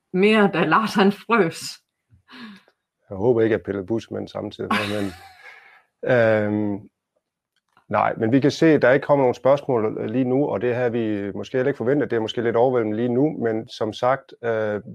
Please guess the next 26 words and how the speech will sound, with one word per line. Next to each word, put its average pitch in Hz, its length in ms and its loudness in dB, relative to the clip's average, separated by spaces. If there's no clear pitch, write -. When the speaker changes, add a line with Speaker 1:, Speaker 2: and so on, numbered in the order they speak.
Speaker 2:
I 120 100 -2
er 120 60 -2
mere 131 220 2
end 123 120 0
velkommen 117 540 -4
til - 160 -6
at 104 440 -4
ringe 127 200 0
eller 98 140 -4
skrive 117 300 -4
til 117 220 -2
os, 92 320 -6
øh, 98 180 -4
hvis 98 200 -10
I 107 40 -4
har 117 180 0
nogle 101 160 -2
spørgsmål, 104 760 -2
øh, 101 280 -6
og 98 200 -10
så 117 120 -4
skal - 340 -4
vi, 107 120 -2
øh, 98 240 -4
besvare, 104 340 0
øh, 101 320 -8